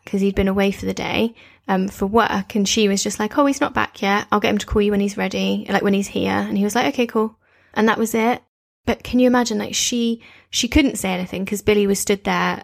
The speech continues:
holding a knife to her saying, "You need to answer the phone like normal." But she would have just been wishing that she could raise the alarm in some way. So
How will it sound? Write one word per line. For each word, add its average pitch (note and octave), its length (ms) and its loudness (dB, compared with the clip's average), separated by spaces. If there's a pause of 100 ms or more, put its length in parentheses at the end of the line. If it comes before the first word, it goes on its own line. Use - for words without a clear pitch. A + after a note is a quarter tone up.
(100)
holding G3+ 400 2
a F#3+ 60 2
knife F#3+ 280 2
to - 120 -6
her - 140 -2
saying, F3+ 400 0
"You F3 100 0
need F3+ 120 -2
to F#3 100 -2
answer - 220 -6
the G3 80 -4
phone F#3+ 140 -2
like - 220 -8
normal." G3 200 0
But - 140 -2
she - 180 0
would A3+ 140 2
have G#3+ 140 -2
just - 180 -6
been G#3 360 -4
wishing G#3+ 420 2
that G#3 120 -2
she G3+ 200 -2
could G3 260 0 (380)
raise G3+ 320 2
the G#3+ 140 2
alarm G3+ 260 4
in G#3 80 0
some G3+ 260 -2
way. G#3 380 -2 (560)
So A3+ 480 4